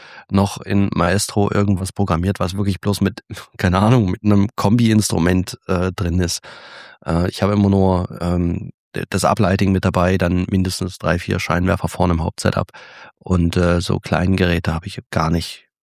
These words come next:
drin. Und das heißt, dass die natürlich entsprechend vorher noch eingestellt werden mussten oder ich die dann einfach irgendwie mit irgendwelchen Ersatzlösungen ansteuere. Und das kostet halt alles irgendwie mehr Nerv, mehr Zeit, mehr Aufwand, als wenn ich einfach gesagt hätte, ich stell das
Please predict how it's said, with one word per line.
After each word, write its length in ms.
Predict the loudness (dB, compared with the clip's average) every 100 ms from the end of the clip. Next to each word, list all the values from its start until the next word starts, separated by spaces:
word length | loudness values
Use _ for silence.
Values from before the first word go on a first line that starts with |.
| -6
drin. 340 | 2 4 2 -2 -12
Und 200 | -10 -6
das 120 | -4
heißt, 360 | -4 -4 -6 -14 -6
dass 200 | -6 0
die 120 | 2
natürlich 360 | 2 2 0
entsprechend 460 | -2 -4 -4 -2 -2
vorher 500 | 0 0 2 0 -4 -8
noch 200 | -8 -4
eingestellt 520 | 0 0 0 0 2
werden 220 | 2 2
mussten 380 | 0 -2 -2 -2
oder 240 | 0 -2
ich 120 | -4
die 100 | -4
dann 180 | -2 -2
einfach 320 | -2 -4 -6 -4
irgendwie 380 | -2 0 0
mit 200 | 0 -2 -6 -18 -18 -18 -20 -2
irgendwelchen 440 | 2 4 4 2
Ersatzlösungen 800 | 2 0 0 0 2 2 2 0
ansteuere. 580 | -2 -4 -2 -2 -2 -2
Und 160 | -6
das 140 | -10 -8
kostet 380 | -6 -6 -6 -8
halt 140 | -12
alles 300 | -12 -12 -10
irgendwie 340 | -2 0 2
mehr 300 | 2 2 2
Nerv, 460 | 2 2 2 0 0
mehr 200 | -2 -2
Zeit, 460 | -2 -2 0 -2 -4
mehr 420 | -2 0 0 -2 -6 -20 _
Aufwand, 580 | -2 -2 0 0 0 0
als 240 | -2 -2 0
wenn 100 | 0
ich 180 | 0
einfach 240 | -2 -4 -8
gesagt 300 | -6 -8 -6
hätte, 220 | -6 -6
ich 180 | -8 -8
stell 180 | -2 0
das 260 | 0 -4